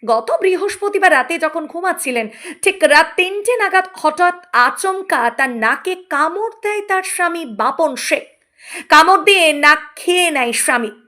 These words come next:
আচমকা জ্বালা যন্ত্রণায় ঘুম ভেঙে যায় স্ত্রী মধু খাতুনের। এরপর নিজেকে বাঁচানোর চেষ্টা করলে আবারও আঙুলে কামড় মারে তার স্বামী। কোনো রকমে বাড়ির বাইরে পালিয়ে আসে তার স্ত্রী।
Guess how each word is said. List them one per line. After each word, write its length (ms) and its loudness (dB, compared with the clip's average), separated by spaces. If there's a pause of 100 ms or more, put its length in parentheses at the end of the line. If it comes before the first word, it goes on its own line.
(240)
আচমকা 480 4
জ্বালা 340 4
যন্ত্রণায় 580 0
ঘুম 240 -2
ভেঙে 260 -2
যায় 220 2
স্ত্রী 280 -6
মধু 380 -2
খাতুনের। 580 -6 (440)
এরপর 380 4
নিজেকে 400 -2
বাঁচানোর 480 2
চেষ্টা 380 -2
করলে 340 2 (120)
আবারও 480 8 (100)
আঙুলে 480 4
কামড় 420 0
মারে 400 0
তার 160 2
স্বামী। 360 0 (680)
কোনো 280 -2
রকমে 500 2
বাড়ির 400 2
বাইরে 300 2
পালিয়ে 360 -2
আসে 260 -2
তার 180 0 (120)
স্ত্রী। 240 -4